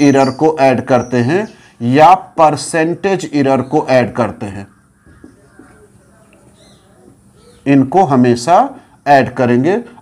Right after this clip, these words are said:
ऐड करना ही है, बस अलग-अलग क्वांटिटी को, अलग-अलग एरर को हम लोग ऐड करते हैं।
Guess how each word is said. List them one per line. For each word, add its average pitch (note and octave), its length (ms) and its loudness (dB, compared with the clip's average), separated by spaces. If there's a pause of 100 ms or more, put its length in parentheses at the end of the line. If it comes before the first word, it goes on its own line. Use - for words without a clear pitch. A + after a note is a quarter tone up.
ऐड E3+ 300 0
करना D#3 360 0
ही C#3 160 0
है, G2+ 220 -8 (140)
बस C#3+ 340 -4
अलग-अलग D#3 600 2
क्वांटिटी C3+ 640 -2
को, E3 180 -4
अलग-अलग D#3 580 0 (1000)
एरर D#3 300 4
को E3 160 0
हम D#3 160 -2
लोग D3+ 160 4
ऐड C3 200 4
करते B2+ 360 0
हैं। F3 220 -2